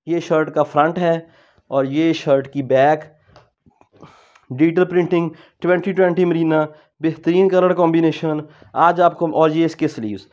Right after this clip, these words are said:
आज आपको मिल रहे हैं सिर्फ और सिर्फ सोलह सौ रुपये की बेहतरीन प्राइस में,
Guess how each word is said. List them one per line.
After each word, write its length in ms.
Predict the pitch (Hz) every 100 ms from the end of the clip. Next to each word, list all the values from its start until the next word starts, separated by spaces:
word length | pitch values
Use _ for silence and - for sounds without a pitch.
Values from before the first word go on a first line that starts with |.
| _ _ -
आज 300 | 135 165 185
आपको 280 | 180 180 175
मिल 200 | 170 160
रहे 160 | 160
हैं 160 | 160 156
सिर्फ 440 | 156 196 190 -
और 120 | 175 160
सिर्फ 400 | - 165 160 - _ _ _ _ _ _ _ _ - _ -
सोलह 400 | - 147 185 190
सौ 200 | 185 175
रुपये 200 | 170 160
की 140 | 165
बेहतरीन 500 | 151 151 147 156 196
प्राइस 340 | 196 185 165 165
में, 200 | 165